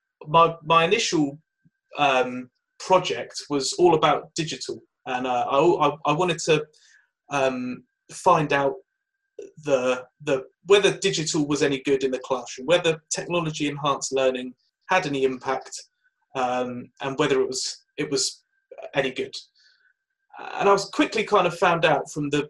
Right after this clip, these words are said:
the reading that I did and the, the other projects that I looked at that, that this had been done to death, and, and the,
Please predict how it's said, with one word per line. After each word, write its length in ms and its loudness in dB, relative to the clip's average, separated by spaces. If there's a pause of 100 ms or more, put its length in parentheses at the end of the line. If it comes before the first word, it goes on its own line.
the 140 0
reading 340 0
that 120 4
I 120 4
did 240 2
and 140 -2
the, 180 4
the 80 0
other 220 2
projects 360 0
that 100 -4
I 40 -2
looked 300 2
at 220 -6
that, 220 4
that 220 0
this 160 4
had 140 -2
been 160 4
done 220 2
to 120 -6
death, 440 0
and, 220 -4 (120)
and 200 -8 (440)
the, 180 2